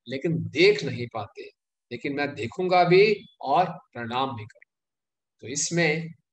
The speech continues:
आ, आ, गुरु जी का एक गर्व है, एक confidence है, आत्मविश्वास है। देखिए, वैसे तो भक्ति में विनम्र हो-, होते हैं भक्त,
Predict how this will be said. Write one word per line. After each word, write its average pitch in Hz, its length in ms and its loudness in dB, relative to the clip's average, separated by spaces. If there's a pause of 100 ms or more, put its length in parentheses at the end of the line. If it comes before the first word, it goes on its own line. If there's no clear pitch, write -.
(140)
आ, 113 60 -6 (680)
आ, 113 40 -14 (1000)
गुरु 170 200 2
जी 151 180 -4
का 131 400 -6
एक 135 120 -10 (100)
गर्व 147 440 -8
है, - 140 -16 (920)
एक - 60 -20 (120)
confidence 131 680 -6
है, - 320 -14
आत्मविश्वास 131 840 -8
है। 127 60 -20 (800)
देखिए, 160 320 2 (100)
वैसे 139 340 -6
तो 151 140 -2
भक्ति 135 360 -8
में 139 460 -6
विनम्र 139 320 -6
हो-, 135 280 -10
होते 131 180 -10
हैं 131 120 -8
भक्त, 131 260 -12